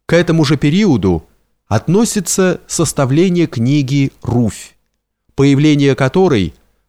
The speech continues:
могло быть вызвано потребностью исторически выяснить родословную величайшего царя избранного народа Давида.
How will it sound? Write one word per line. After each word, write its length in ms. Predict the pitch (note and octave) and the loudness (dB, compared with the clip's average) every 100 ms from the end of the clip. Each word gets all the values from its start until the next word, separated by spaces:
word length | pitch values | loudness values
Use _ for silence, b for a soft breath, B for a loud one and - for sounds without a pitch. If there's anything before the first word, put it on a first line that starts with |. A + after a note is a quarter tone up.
| - | -4
могло 380 | G2+ C#3 F3+ A3 | 0 0 2 0
быть 180 | G#3 | 0
вызвано 480 | C3+ G#3 D#3+ F3+ F3 | 0 -2 0 0 0
потребностью 880 | D#3 C#3+ C#3 E3+ E3 D#3+ - D3+ C#3 | -2 -2 0 0 0 -2 -2 -2 -2
исторически 800 | - - - B2 G3 - F3 - | -4 -4 -2 0 0 -2 -4 -2
выяснить 760 | C3+ D3+ E3 C#3 - C#3+ - - - | -2 0 0 -2 -2 -2 -4 -16 -8
родословную 880 | A2 A#2+ A#2 - - D#3 D#3 D3+ D3 | -2 0 0 -4 -2 0 0 0 0
величайшего 840 | B2 A#2 - C#3 E3+ E3 - D3 | 0 -2 -2 -2 0 -2 -2 -4
царя 460 | - C3 A#2+ B2+ C3 - | -4 -4 -2 -2 -4 -2
избранного 580 | B2 F#2+ G2+ G2 F#2 | -2 -2 -2 0 -2
народа 640 | F2+ E2+ G2 E3 D3+ D3 C3+ _ _ _ - | -2 -2 0 0 0 -2 -4 _ _ _ -12
Давида. 640 | E2+ A2 G#2 G2+ F#2+ - | -2 0 2 -2 -2 -8